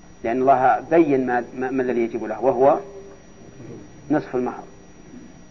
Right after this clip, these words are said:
عرفتم؟ ونحن إذا نظرنا إلى الآية الكريمة وظاهرها وجدنا أنها عامة، وأن حتى التي طلقت قبل الدخول وقد فرض لها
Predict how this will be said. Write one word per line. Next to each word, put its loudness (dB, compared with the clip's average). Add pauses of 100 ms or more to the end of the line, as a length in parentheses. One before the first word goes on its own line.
(580)
عرفتم؟ 4 (640)
ونحن 6
إذا 6
نظرنا 4
إلى -4
الآية -2
الكريمة 0 (640)
وظاهرها 4
وجدنا -4
أنها -2 (760)
عامة، -2 (1500)
وأن 2
حتى 0
التي -4 (300)
طلقت -2 (120)
قبل 2
الدخول -4
وقد -2
فرض -2 (180)
لها 2